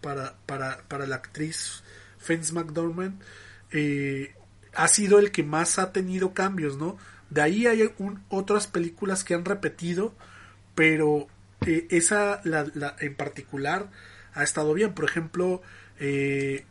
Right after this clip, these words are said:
mejor actor se la volvió a ganar Chadwick Boseman, un poco por lo que hablamos la, la, la semana pasada. Mejor actor de reparto, Daniel Kaluuya. Eh, algunas otras cosas, ¿no? Entonces me, me, me parece interesante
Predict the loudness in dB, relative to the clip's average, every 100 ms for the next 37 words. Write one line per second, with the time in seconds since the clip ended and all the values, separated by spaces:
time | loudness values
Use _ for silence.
0 | -8 -6 0 2 2 0 0 2 0 -4
1 | -4 -2 0 0 0 -2 -2 -2 -2 -2
2 | -4 -4 -4 -2 0 0 0 -4 -6 -8
3 | -18 -20 -20 -18 -12 -4 -2 0 2 2
4 | 2 0 -2 -4 -4 -4 -4 -4 -6 -12
5 | -12 -14 -12 -10 -8 -6 -6 -4 -4 0
6 | 0 0 -4 -10 -20 -20 -20 -20 -12 -6
7 | 2 2 2 0 0 0 0 0 0 0
8 | 0 0 0 0 -2 -2 0 2 2 4
9 | 2 2 -4 -20 -20 -20 -18 -8 -6 -4
10 | -4 -4 -6 -10 -18 -20 -20 -20 -20 -20
11 | -20 -20 -20 -8 -2 0 0 0 0 0
12 | 0 2 0 0 -4 -6 -2 -2 -2 -4
13 | -6 -4 -6 -2 -2 0 -2 -2 -4 -2
14 | -2 -2 -6 -4 -2 -2